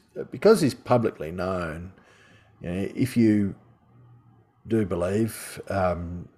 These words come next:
in that pyramid, I don't think he'd be at the very top of it because he's, he's out there. Uh, he's out there publicly, and he's out there also in, in other ways. Uh, look at his beliefs, uh,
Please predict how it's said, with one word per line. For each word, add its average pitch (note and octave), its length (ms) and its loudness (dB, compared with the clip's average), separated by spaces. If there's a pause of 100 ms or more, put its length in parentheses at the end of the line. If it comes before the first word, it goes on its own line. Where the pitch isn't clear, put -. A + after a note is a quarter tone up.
(160)
in F#2 160 -8
that F2 220 -8
pyramid, A2 480 0 (760)
I G#2+ 80 2
don't C#3+ 200 8
think B2 140 4
he'd G2+ 140 0
be G#2+ 100 4
at G2+ 100 2
the G2+ 60 -4
very G2 220 0
top G2+ 240 -4
of D#2 100 -12
it - 140 -12
because F2+ 320 -8
he's, - 500 -12
he's F#2+ 180 -6
out G2 220 0
there. G1+ 240 -8 (720)
Uh, E2+ 420 -2 (320)
he's A2+ 160 2
out G#2+ 180 6
there F#2 120 -4
publicly, F#2 520 0
and F#2 120 -6
he's G2+ 160 2
out C#3 200 6
there G#2 200 4
also F#2 560 2
in, F2+ 180 -10 (100)
in F#2 120 -6
other A2 180 4
ways. - 640 -6 (100)
Uh, F2+ 420 -2 (520)
look D#3 480 4
at G#2 160 4
his B2 200 4
beliefs, A2 680 -2 (360)
uh, F#2 280 -2